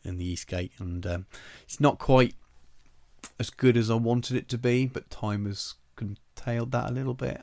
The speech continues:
I've cut some corners, I made some mistakes that means I've, they're a bit rough in areas, whereas if I'd sort of spent a little bit more time doing it, it could have, I could have made a higher standard of finish, so to speak.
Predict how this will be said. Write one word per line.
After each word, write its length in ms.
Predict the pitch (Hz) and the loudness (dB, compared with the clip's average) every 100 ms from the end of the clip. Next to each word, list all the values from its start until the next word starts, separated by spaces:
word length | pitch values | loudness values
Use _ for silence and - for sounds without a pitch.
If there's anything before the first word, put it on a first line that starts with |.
| - | -12
I've 140 | - | -12
cut 240 | - - - | -10 -12 -10
some 160 | 110 | -10
corners, 720 | 107 - 113 113 107 107 104 - - - - | -10 -6 -4 -2 -2 -2 -4 -6 -14 -18 -8
I 40 | |
made 240 | 101 107 101 | -4 -4 -4
some 120 | 110 | -4
mistakes 560 | 104 - 110 104 - - | -2 -2 0 -2 -4 -8
that 500 | 110 101 - - - - - - - - - - - | -6 -6 -4 -6 -6 -14 -20 -20 -20 -20 -20 -20 -10
means 340 | - 107 101 | -4 -2 0
I've, 140 | 101 95 - - | -2 -4 -10 -4
they're 160 | 110 | -2
a 40 | 101 | 0
bit 160 | 104 - | -2 -2
rough 340 | 104 104 - | -2 -2 -2
in 80 | 95 | -4
areas, 440 | 92 92 90 92 | -2 -2 -4 -6
whereas 360 | 98 98 98 98 | -6 -6 -6 -8
if 180 | 104 - | -8 -8
I'd 120 | 90 | -6
sort 260 | - 92 95 | -6 -8 -6
of 60 | |
spent 280 | - - 90 | -6 -6 -6
a 80 | 90 | -6
little 200 | 87 90 | -8 -8
bit 200 | 92 - | -8 -8
more 200 | 90 85 | -8 -10
time 380 | - 90 87 87 | -8 -6 -6 -4
doing 280 | 90 90 | -4 -4
it, 160 | 90 92 | -6 -8
it 220 | - - | -10 -14
could 140 | - 98 | -12 -10
have, 240 | 85 - - - | -10 -12 -20 -16
I 80 | - | -12
could 140 | - 90 | -8 -8
have 80 | |
made 180 | 92 90 | -6 -6
a 60 | 90 | -8
higher 260 | - - | -8 -6
standard 380 | 92 - 87 85 | -4 -4 -6 -8
of 80 | 90 | -10
finish, 380 | - 90 87 - | -10 -10 -10 -10
so 80 | - | -10
to 140 | - | -10
speak. 420 | - - - - | -10 -10 -10 -12